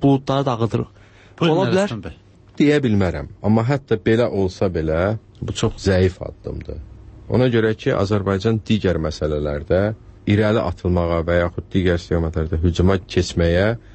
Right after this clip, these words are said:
Speaker 3: şans qoymayıbdır. İnsan haqları baxımından, halbuki Ermənistanda vəziyyət heç Azərbaycandan yaxşı deyil, amma Qarabağ erməniləri Azərbaycanda insan haqlarının, söz azadlığının durumu ilə bağlı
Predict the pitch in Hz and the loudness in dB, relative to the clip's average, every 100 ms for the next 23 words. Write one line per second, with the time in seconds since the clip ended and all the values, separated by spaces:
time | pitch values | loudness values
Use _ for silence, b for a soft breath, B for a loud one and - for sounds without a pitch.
0 | - - 113 104 - 92 78 67 67 - | -6 -2 0 0 0 0 0 -6 -12 -14
1 | - 78 - - - 120 117 113 95 82 | -14 -14 -16 -8 0 0 2 0 -2 -4
2 | 82 85 87 87 87 85 82 80 78 - | -4 -4 -4 -4 -2 -2 0 -2 -4 -8
3 | - - 87 90 82 90 - 90 87 85 | -14 -4 0 0 0 -2 0 0 2 2
4 | 85 - 92 90 95 107 - b b b | 0 0 0 2 2 0 -4 b b b
5 | - - 90 92 95 110 - 82 85 78 | -8 -2 0 0 0 -2 -2 -2 0 0
6 | 82 82 82 85 85 80 - 85 85 85 | -2 0 0 0 0 -2 -4 -2 2 2
7 | 92 113 B B B B 92 101 92 - | 2 0 B B B B 0 0 0 0
8 | 113 131 117 98 90 90 87 87 85 110 | -2 0 0 0 0 0 0 0 0 0
9 | - 98 101 92 95 90 90 87 92 113 | -2 -2 -2 0 0 0 0 0 0 -2
10 | 107 101 117 107 95 82 82 80 78 78 | 0 -2 0 0 0 -2 -2 -2 -2 -4
11 | - 104 95 85 80 80 78 76 76 87 | 0 0 2 0 0 -2 -4 -4 0 2
12 | 90 98 90 80 80 80 85 78 | 4 4 2 0 -2 0 -2 -2